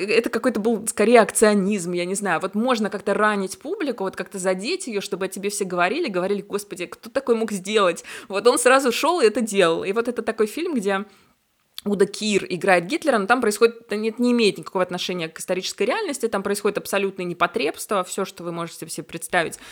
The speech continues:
под словом «непотребство», там происходит. Э, но да, ну, э, не-, невозможно это воспринимать как образ. Это именно провокация, это даже не карикатура, это какой-то трэш.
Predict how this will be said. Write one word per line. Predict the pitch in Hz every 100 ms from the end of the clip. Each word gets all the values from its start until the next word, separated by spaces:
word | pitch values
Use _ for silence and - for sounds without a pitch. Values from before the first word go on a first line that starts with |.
| - -
под | 180
словом | - 185 180
«непотребство», | 180 180 190 175 - 165
там | 160 160
происходит. | 175 175 - 320 277 247 - - - -
Э, | 190 196 185 185 185 185 - 62
но | 160 185 254 294 - - _ _ _
да, | - 214 214 - - -
ну, | 240
э, | - 233
не-, | 240
невозможно | 254 247 247 277 247
это | 208
воспринимать | 220 214 220
как | 214 208 -
образ. | 214 180 160 147 -
Это | - 175
именно | 190 220 208 190
провокация, | 196 175 185 - 302 359 - 269
это | 220 214
даже | 226 240
не | 233 226
карикатура, | 233 196 190 - - 208 180 151 139
это | - -
какой-то | 160 175 196 185
трэш. | - 196 165 151 -